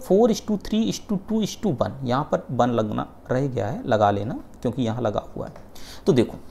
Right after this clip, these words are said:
अब मैं यहाँ पर देखता हूँ, तो ट्रिपलेट को टी लिख देते हैं, ट्रिपलेट, triplet, double, twin, twin, सिक्स्थ,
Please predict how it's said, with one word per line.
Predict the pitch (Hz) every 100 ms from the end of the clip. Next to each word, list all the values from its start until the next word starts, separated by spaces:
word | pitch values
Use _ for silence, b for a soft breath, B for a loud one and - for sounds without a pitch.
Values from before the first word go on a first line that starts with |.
| - - - -
अब | 208
मैं | 233
यहाँ | 196 190
पर | 190
देखता | 127 95 -
हूँ, | 110
तो | 147
ट्रिपलेट | 147 160 170 185 208
को | -
टी | - 107
लिख | 104 -
देते | 127 -
हैं, | 165 - - - -
ट्रिपलेट, | 113 123 135 180 - - - - - - -
triplet, | - - - - - - - - - - - - - - - - - - - B B - -
double, | 110 98 - - -
twin, | 127 135 226 - - - - - - - - - -
twin, | 117 117 202 - - - - - - - - - - - B B B B B
सिक्स्थ, | - - 139 135 - -